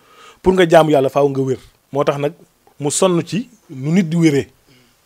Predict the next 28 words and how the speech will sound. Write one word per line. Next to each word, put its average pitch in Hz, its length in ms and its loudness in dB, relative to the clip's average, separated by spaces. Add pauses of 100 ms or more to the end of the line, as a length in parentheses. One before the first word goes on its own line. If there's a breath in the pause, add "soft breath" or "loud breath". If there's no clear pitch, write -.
(280)
Moo 139 100 -4
tax 156 180 -4
gis 165 100 -8
nga 175 80 -2
ko 160 60 -2
fa 160 80 2
mu 170 80 -6
tàmbalee 160 300 0
waxtaan 131 240 -2
wi, 147 120 -8 (540 soft breath)
bokk 190 300 2
te 185 60 -6
ne 170 100 0
liy 180 160 2
sabab 185 340 2
gudd 160 200 -4
fan 156 260 0
ak 151 160 0
wér-gu-yaram. 117 380 0 (1040)
Noonu 117 140 -8
la 120 40 -4
tàmbalee 117 280 -6
waxtaan 101 220 -16
wi. 90 80 -20 (560 soft breath)
Kon 160 260 0 (180)
téere 185 260 10
bi 165 100 2
nag 202 140 4